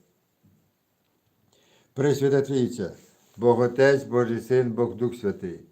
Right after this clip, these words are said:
глибоко вам вклоняюсь і жертвую тіло, кров, душу і божественність Ісуса Христа, присутнього у всіх кивотах на землі, на долужній образ, святотаз,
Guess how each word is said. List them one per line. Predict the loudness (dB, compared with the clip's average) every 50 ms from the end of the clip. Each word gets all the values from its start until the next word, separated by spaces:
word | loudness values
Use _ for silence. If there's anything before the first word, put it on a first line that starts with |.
| _ _ _ _ _ -4
глибоко | 0 0 2 4 6 4 4 4 0
вам | -2 -2 -2 -2
вклоняюсь | -2 -2 -4 -2 -2 -2 -2 -2 -2 -4 -6 -8 -14 _ _ _ _
і | -12 -8
жертвую | -2 0 0 0 0 -2 -6 -8 -10 -8
тіло, | -8 -6 -4 -2 0 0 0
кров, | 0 0 0 2 4 4 4 2 0 -6 -12 -20 _ _ _ -14
душу | -8 -4 -2 -2 -2 -2 -2 -2
і | -2
божественність | 0 0 0 2 2 2 2 0 0 -2 -4 -2 -2 -4 -4 -4
Ісуса | -6 -6 -4 -4 -4 -4 -4 -4 -6
Христа, | -6 -6 -8 -8 -6 -4 -4 -2 -2 -4 -6 -10 -16 _ _ _ _ _ _ _ _ _
присутнього | -2 0 0 0 0 0 -2 -2 -2 -4 -4 -4 -4 -4 -4
у | -4
всіх | -6 -2 0 0 0 2
кивотах | 2 0 2 2 2 0 -2 -2 -4
на | -4 -4
землі, | -4 -4 -4 -4 -4 -6 -6 -8 -10 -14 -20 _ _ _ _ _ _
на | -6 -4 -2 -2
долужній | 0 0 0 0 -2 -2 -4 -4
образ, | -4 -2 0 2 2 2 2 0 -4 -10 -18 -20 _ _ _
святотаз, | _ -4 -4 -2 -2 -2 -4 -2 0 2 2 2 2 -2 -6 -16